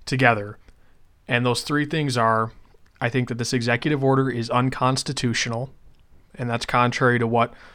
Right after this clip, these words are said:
a lot of people out there that I respect and that I listen to have said on the issue, but it's not for the reasons that you think it's unconstitutional. So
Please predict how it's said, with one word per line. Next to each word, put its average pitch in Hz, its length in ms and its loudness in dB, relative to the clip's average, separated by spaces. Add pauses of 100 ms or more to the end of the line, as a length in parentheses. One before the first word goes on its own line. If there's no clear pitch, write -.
(560)
a 123 40 2
lot 127 140 10
of 135 80 4
people 139 300 0
out 123 220 4
there 131 200 2
that 120 120 2
I 117 60 6
respect 123 520 2
and 120 100 -4
that 113 60 -2
I 113 80 -2
listen 120 360 -2
to 113 400 -2 (240)
have 123 180 -4
said 131 180 2
on 120 80 4
the 117 120 0
issue, 117 260 -2
but 123 120 0
it's 120 140 0
not 151 220 8
for 165 100 4
the 147 80 2
reasons 127 600 4
that 117 280 0
you 127 220 -6
think 127 280 0
it's - 140 -2
unconstitutional. 117 1040 -2
So 117 440 2